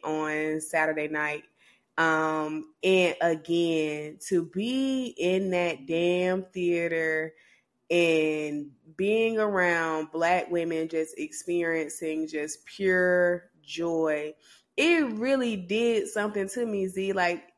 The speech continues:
in this time, well, you know, the first time I went, I went to really absorb the content, really watch the film. But the second time, I was like, "Well, I already saw the film, so, like,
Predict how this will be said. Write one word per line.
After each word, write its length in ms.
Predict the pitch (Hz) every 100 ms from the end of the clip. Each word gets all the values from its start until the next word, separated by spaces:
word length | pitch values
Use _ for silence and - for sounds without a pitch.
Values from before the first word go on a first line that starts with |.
| -
in 220 | 185 196
this 240 | 254 294
time, 300 | 294 214 196
well, 140 | 196 196
you 100 | 392
know, 100 | 233
the 60 |
first 260 | 190 226 240
time 160 | 214 175
I 60 | 170
went, 300 | 170 165 - - - - -
I 200 | 175 190
went 300 | 202 196 185 -
to 120 | 175
really 460 | 190 196 175 156 - - _ _ -
absorb 520 | 160 156 180 180 180
the 40 |
content, 680 | 170 208 175 170 185 165 160
really 240 | 180 190 170
watch 380 | 165 165 170
the 80 | 175
film. 360 | 175 165 160 160
But 120 | 170
the 40 | -
second 280 | 381 392
time, 180 | 302 254
I 80 | 226
was 140 | 220
like, 140 | 220 214
"Well, 100 | 269
I 100 | -
already 240 | 220 175
saw 220 | 170 180
the 80 | 180
film, 320 | 190 190 180
so, 160 | 180 175
like, 200 | 170 160